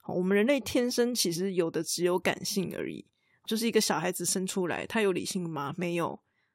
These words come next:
没有人刚出生他就拥有理性的。啊，也就是说，所有人的理性都是刻意练习的结果。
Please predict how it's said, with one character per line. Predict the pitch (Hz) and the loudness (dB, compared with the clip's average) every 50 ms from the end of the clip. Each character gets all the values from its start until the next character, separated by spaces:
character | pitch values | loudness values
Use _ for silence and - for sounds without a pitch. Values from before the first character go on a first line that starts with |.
| _ _ _ _ | _ _ _ _
没 | _ 190 247 | _ 4 8
有 | 294 269 | 8 8
人 | 220 190 180 185 | 8 8 4 4
刚 | - 196 208 | 4 4 4
出 | 214 - 214 185 202 | 4 2 2 2 2
生 | - 202 185 190 | 2 4 4 4
他 | 208 175 | 2 4
就 | 180 196 185 | 4 4 4
拥 | 170 175 180 | 6 4 4
有 | 175 170 170 | 2 2 2
理 | 170 170 - | 0 -2 -2
性 | - - 190 180 - - | 0 0 0 0 -2 -4
的。 | - - - - - _ _ _ _ _ _ _ | -6 -8 -8 -10 -16 _ _ _ _ _ _ _
啊， | _ - 196 | _ 0 4
也 | 196 196 202 | 6 6 6
就 | 202 269 | 6 6
是 | 285 277 | 6 6
说， | 262 - 262 247 247 | 6 6 8 6 6
所 | - 226 262 | 6 6 6
有 | 294 269 | 8 8
人 | 220 196 190 | 8 8 6
的 | 202 208 | 6 4
理 | 202 196 175 - | 4 2 0 -2
性 | - - 233 226 202 190 | -2 -2 0 0 0 0
都 | 180 - 196 202 | 2 2 2 2
是 | 202 - - 208 190 | 2 0 2 0 0
刻 | - _ - - 294 233 208 | 0 _ 2 8 10 10 10
意 | 180 226 220 185 | 10 8 2 -2
练 | 175 220 214 180 160 | 0 0 0 0 0
习 | - - - 156 | -2 -6 -6 -4
的 | - 165 165 | -2 -2 -4
结 | - - - 151 131 139 | -4 -4 -2 -2 -2 -2
果。 | - _ - - 95 - - | -2 _ -4 -2 -2 -2 -4